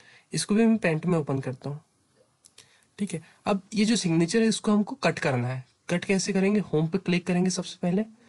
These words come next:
सेलेक्ट पे क्लिक करेंगे और इस photo को हम select कर लेंगे सबसे पहले। ये select हो गई और right click करेंगे, फिर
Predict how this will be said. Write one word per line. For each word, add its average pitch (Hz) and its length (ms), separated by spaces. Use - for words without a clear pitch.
सेलेक्ट 147 400
पे 190 60
क्लिक 180 320
करेंगे 190 380
और 170 160
इस - 260
photo 165 280
को 254 220
हम 196 100
select 139 400
कर 147 140
लेंगे 143 240
सबसे - 320
पहले। 156 240
ये - 560
select 151 400
हो 180 80
गई 220 140
और 190 220
right 160 300
click 208 280
करेंगे, 233 400
फिर - 140